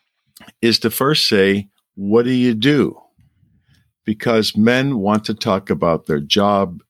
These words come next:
their hobbies, uh, their, their car. And I defined myself by actually good things. I wanted to be a Christian husband. I wanted to be a Christian dad. I wanted to be a Christian businessman.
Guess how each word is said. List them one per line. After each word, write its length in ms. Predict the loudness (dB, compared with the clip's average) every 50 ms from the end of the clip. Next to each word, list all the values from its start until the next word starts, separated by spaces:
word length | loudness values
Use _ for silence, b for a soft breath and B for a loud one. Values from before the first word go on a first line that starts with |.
| _ -10
their 280 | -4 -2 -2 -2 -2
hobbies, 960 | -4 -8 -8 -4 -2 0 0 0 0 0 0 0 0 -2 -4 -4 -6 -8 -8 -12 _ _
uh, 400 | -6 -6 -4 -4 -6 -8 -12 -16 -20 _ _ _ _ _ _ _ b b b b b b b
their, 160 | -8 -8 -8 -8 -8 -8 -8 -8 -10 -14 _ _
their 140 | -4 -4 -2
car. 720 | -4 -4 -4 -2 0 0 2 2 2 0 0 -2 -6 -10 _ B B B B B B B B B B B B B B _ -4
And 420 | -2 0 0 0 0 -2 -4 -8 -10 _ _ _ _ _ -20 -20 _ _ _ _ _ _ _ _ _ _ _ _ _ _ -4
I 160 | -2 -2 0
defined 500 | 2 0 0 0 0 -2 0 0 0 0
myself 580 | 0 0 0 0 2 2 2 2 0 -2 -4 -2
by 560 | 0 0 2 2 2 2 0 0 -2 -4 -8 _ _ _ _ _ _ _ _ _ _ _ _ _ _ _ -6
actually 340 | -4 -2 -2 -2 0 -2 -2
good 220 | 0 0 -2 -2
things. 400 | -2 -4 -6 -6 -6 -6 -8 -8 -4
I 80 | -2 -2
wanted 300 | -2 0 0 2 2 2
to 100 | 0 0
be 220 | 0 0 2 2
a 100 | 0 -2
Christian 420 | -2 -2 -2 -2 -2 -2 -2 -2
husband. 500 | -2 -2 -2 -2 -2 -2 -2 -2 0 0
I 60 | 0 -2
wanted 260 | -2 -2 -2 -2 -2
to 120 | -2 -4
be 120 | -4 -4 -4
a 60 | -6
Christian 500 | -6 -4 -2 -2 -2 -2 -4 -4 -2 -2
dad. 380 | 0 0 0 2 0 0 0
I 40 | -2
wanted 280 | -2 -2 -2 -2 -4 -4
to 20 |
be 120 | -4 -6 -6
a 40 |
Christian 440 | -6 -4 -4 -2 -2 -2 -4 -4 -2
businessman. 680 | 0 0 0 0 -2 -4 -4 -2 0 0 0 -2 -2